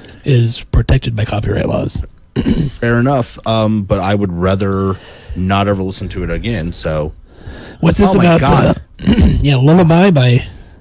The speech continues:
Speaker 1: by Sean Mullins, Tom?
Speaker 2: Okay, that's also one of the worst songs I've ever heard. And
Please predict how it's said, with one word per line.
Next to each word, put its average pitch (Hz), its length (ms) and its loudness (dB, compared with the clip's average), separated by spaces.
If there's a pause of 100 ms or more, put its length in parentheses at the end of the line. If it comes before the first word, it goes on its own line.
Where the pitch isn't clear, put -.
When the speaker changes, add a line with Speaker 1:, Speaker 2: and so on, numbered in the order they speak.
(120)
Speaker 1:
by 113 300 0
Sean 143 240 0
Mullins, 156 280 4
Tom? 208 260 -2 (760)
Speaker 2:
Okay, 113 320 0
that's 117 400 -2
also 101 800 0 (100)
one 98 320 0
of 92 160 -4
the 90 140 -2
worst 87 480 -2
songs 80 580 -4 (100)
I've 85 200 -4
ever 82 380 -4
heard. 78 320 -6 (300)
And 127 400 0